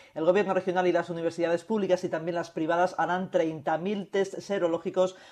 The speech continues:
a estudiantes y profesores en tres momentos del curso, y la mascarilla será obligatoria en todos los casos, incluido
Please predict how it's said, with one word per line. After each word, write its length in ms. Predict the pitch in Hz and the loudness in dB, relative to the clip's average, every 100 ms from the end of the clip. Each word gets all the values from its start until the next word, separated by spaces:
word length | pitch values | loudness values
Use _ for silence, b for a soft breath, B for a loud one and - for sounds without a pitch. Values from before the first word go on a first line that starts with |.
| B | B
a 100 | 165 | 0
estudiantes 500 | 175 175 170 156 175 | 2 4 2 0 -2
y 60 | 196 | 0
profesores 680 | 190 170 165 185 180 196 B B B | 0 0 2 2 4 0 B B B
en 240 | 165 160 151 | -8 -6 -2
tres 340 | 208 214 - | 0 0 -4
momentos 440 | 160 160 175 185 | -8 -4 -2 0
del 160 | 175 156 | 2 0
curso, 320 | 226 - 170 | 0 2 2
y 80 | 180 | 2
la 140 | 175 165 | 0 0
mascarilla 560 | 170 - 180 196 165 | -4 -2 0 2 0
será 260 | 170 170 160 | 2 2 2
obligatoria 640 | 156 156 160 196 214 214 | 0 -2 -2 0 2 2
en 180 | 175 170 | 2 -2
todos 240 | 190 185 | -2 -2
los 140 | 175 170 | -2 -2
casos, 300 | 180 180 175 | -2 -4 -8
incluido 480 | 160 156 160 170 | -6 -4 0 -2